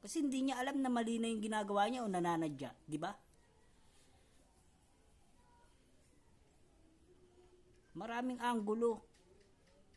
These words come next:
sa antingan. Ha? Hindi bigay kayo ng bigay, hindi nyo nga nasubukan. Ha?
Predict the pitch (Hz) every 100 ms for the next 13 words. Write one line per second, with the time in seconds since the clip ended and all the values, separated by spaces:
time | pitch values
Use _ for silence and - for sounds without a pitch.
0 | - - - - 208 208 202 190 202 190
1 | 151 - - - - - - - - -
2 | - - - - - - 202 233 233 -
3 | - - - - - - - - - -
4 | - - 156 214 214 208 220 220 220 220
5 | 214 180 233 220 170 165 170 165 160 160
6 | 151 139 165 151 - - - - - -
7 | - - - - - - 185